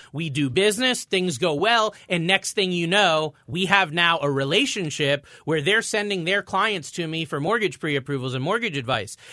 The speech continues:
And at the same token, when things go well, too, I have a roster of top agents I work with. So when my pre-approved buyers need the top agent in Hartford, the guy that's gonna help them get in, you know, get, uh, success in a bidding war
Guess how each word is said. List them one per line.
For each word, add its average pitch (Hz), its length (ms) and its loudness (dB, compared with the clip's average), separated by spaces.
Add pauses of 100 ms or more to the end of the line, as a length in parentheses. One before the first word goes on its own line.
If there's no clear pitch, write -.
(100)
And 196 100 4
at 202 100 2
the 208 80 -2
same 208 280 0
token, 226 340 0
when 165 160 -2
things 202 260 -2
go 196 140 0
well, 180 240 2
too, 208 180 -2
I 180 160 4
have 269 120 2
a 175 80 2
roster 147 420 -2
of 139 100 -4
top 170 280 0
agents 151 340 -4
I 143 140 0
work 214 260 0
with. 254 220 0 (180)
So - 160 0
when 160 140 0
my 190 160 6
pre-approved 214 560 -4
buyers 190 400 2
need 185 320 -2 (160)
the 143 100 0
top 202 400 2
agent 165 400 0
in 131 60 -8
Hartford, 135 580 -2 (200)
the 156 100 -2
guy 185 220 6
that's 208 180 0
gonna 202 180 0
help 202 280 2
them 170 180 0
get 180 300 0
in, 170 180 -4 (140)
you 175 100 -2
know, 160 140 0
get, 170 320 0 (100)
uh, 156 240 0
success 202 560 -2
in 165 80 -2
a 143 60 -2
bidding 190 400 2
war 123 340 -2